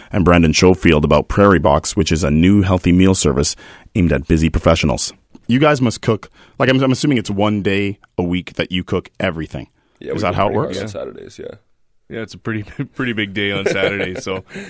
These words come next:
Speaker 3: I mean, you're playing this at six A M on Saturdays. We're up before that.
Speaker 1: Oh, hey, then you
Speaker 3: So,
Speaker 1: can, you can listen to it. That'll be
Speaker 3: yeah,
Speaker 1: good.
Speaker 3: we'll
Speaker 2: I
Speaker 3: be
Speaker 2: totally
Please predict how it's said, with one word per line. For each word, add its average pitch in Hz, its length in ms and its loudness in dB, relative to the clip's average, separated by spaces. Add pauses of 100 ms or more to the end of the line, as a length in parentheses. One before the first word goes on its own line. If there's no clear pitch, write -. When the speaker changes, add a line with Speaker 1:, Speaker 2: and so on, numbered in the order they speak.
(120)
Speaker 3:
I 101 60 -10
mean, 98 140 -6
you're 92 120 -10
playing 95 260 -8
this 92 160 -14
at 87 100 -16
six - 240 -16
A 110 60 -12
M 87 180 -10
on 87 120 -12
Saturdays. 95 520 -12
We're 90 220 -12
up 85 120 -14 (160)
before - 280 -14
that. 90 220 -12 (180)
Speaker 1:
Oh, 185 120 -4
hey, 123 160 -4
then 113 120 -4
you 110 60 -4
Speaker 3:
So, 120 200 -4
Speaker 1:
can, - 100 -8
you 117 100 -2
can 120 60 -2
listen 226 240 -2
to 185 100 -4
it. 104 40 -6
That'll 107 140 -4
be - 80 -6
Speaker 3:
yeah, - 60 -4
Speaker 1:
good. 190 200 -4
Speaker 3:
we'll 92 140 -10
Speaker 2:
I - 60 -6
Speaker 3:
be 90 60 -6
Speaker 2:
totally - 100 -8